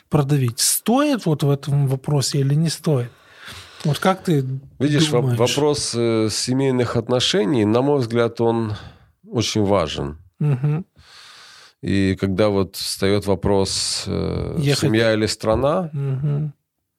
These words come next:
Speaker 2: тут каждый выбирает из своих ценностей.
Speaker 1: Мгм.
Speaker 2: Я бы всё-таки выбирал семью, потому что, м, это постоянная величина.
Speaker 1: Мгм.
Speaker 2: Страна может меняться.
Speaker 1: Мгм.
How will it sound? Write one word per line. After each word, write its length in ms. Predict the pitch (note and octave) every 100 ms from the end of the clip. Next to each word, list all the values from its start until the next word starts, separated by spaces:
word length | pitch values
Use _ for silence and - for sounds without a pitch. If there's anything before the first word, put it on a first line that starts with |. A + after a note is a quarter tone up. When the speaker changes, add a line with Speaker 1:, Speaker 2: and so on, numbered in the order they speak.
| _
Speaker 2:
тут 240 | A#2 A2+ - _ _ _ -
каждый 380 | G#2 A2+ F2+ F#2+
выбирает 640 | F#2 F2 G2 A#2 G2+ E2+
из 80 | F2
своих 440 | - G2 G2 E2 -
ценностей. 800 | - D#2 D2 D2 - - E2+ -
Speaker 1:
Мгм. 600 | D3 B2 C#3 D3+ D3 D3+ - - _
Speaker 2:
Я 200 | F#2+ A#2+
бы 140 | C#3+ C#3
всё-таки 420 | - C3 A2+ G#2+
выбирал 400 | G2+ G2+ G#2 A2
семью, 460 | - A#2+ C#3 D3+
потому 360 | E2+ - F2 F2+
что, 240 | - - F2 E2+ E2 E2+ E2 D#2+ -
м, 680 | - - - - - F2+ F#2 - - _ _ -
это 220 | - F2 E2+
постоянная 760 | G2 - G2+ F#2+ D2+ C#2+ C#2+
величина. 680 | C#2+ C#2+ C#2+ - D2+ D#2 D#2+ - -
Speaker 1:
Мгм. 180 | D#3+ C3
Speaker 2:
Страна 360 | D#3+ D3+ D3
может 300 | A2 F#2+ -
меняться. 640 | F#2 E2 D2 - E3 D#3 E2+
Speaker 1:
Мгм. 400 | E3+ E3 E3 D#3+